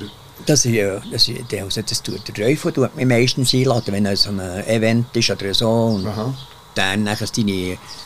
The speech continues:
Speaker 1: seine Lampinnen, die er dabei hat, dann lädt er einem einfach ein. Oder so,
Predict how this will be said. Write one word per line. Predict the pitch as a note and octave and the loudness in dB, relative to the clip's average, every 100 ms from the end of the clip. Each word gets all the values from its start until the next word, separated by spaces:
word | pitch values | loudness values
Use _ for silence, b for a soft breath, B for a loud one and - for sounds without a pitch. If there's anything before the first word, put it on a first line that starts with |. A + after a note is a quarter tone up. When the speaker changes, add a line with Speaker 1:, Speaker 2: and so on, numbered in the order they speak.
| B | B
Speaker 1:
seine | - G#2+ G2 G2 F#2+ F#2+ | 2 4 6 6 4 4
Lampinnen, | - A2 A2+ - B2+ B2 A#2+ A2+ | 4 6 6 6 6 8 8 6
die | - | 4
er | G2 - | 0 0
dabei | G#2 - B2+ A#2+ | -4 4 6 6
hat, | A#2+ | 6
dann | A#2+ G2+ | 4 2
lädt | F2 - F#2+ | 0 -2 -2
er | G#2 | 0
einem | G#2+ | 2
einfach | A#2 B2 - | 4 2 0
ein. | D3 F3 D3+ G#2+ | -2 0 0 -2
Oder | A2+ G#2+ | -4 -4
so, | F#2+ G#2 | -2 -2